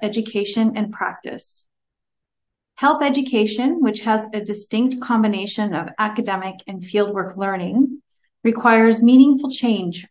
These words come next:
from positioning disability as a problematic, risk-based burden on the health system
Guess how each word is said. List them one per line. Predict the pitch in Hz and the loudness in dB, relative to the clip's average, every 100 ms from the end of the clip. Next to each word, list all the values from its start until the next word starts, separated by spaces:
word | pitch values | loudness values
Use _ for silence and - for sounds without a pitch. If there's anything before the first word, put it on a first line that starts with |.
| _ | _
from | 214 214 | -4 -4
positioning | 214 208 208 214 214 | -4 -8 -8 -2 0
disability | 214 214 226 220 196 196 202 - | 0 -2 -2 -2 -2 -4 -6 -8
as | 214 | -10
a | 180 | -12
problematic, | - 196 208 214 196 196 - - _ | -2 0 2 0 0 -2 -8 -14 _
risk-based | 180 226 - 220 214 214 - 185 | -6 -6 -4 -4 -2 -2 -4 -8
burden | 196 185 180 190 214 214 | -4 -2 -2 -2 -2 -2
on | 196 | -4
the | 180 | -6
health | 175 202 202 - | -4 -2 -2 -4
system | 185 180 180 175 247 - | -10 -8 -8 -6 -6 -6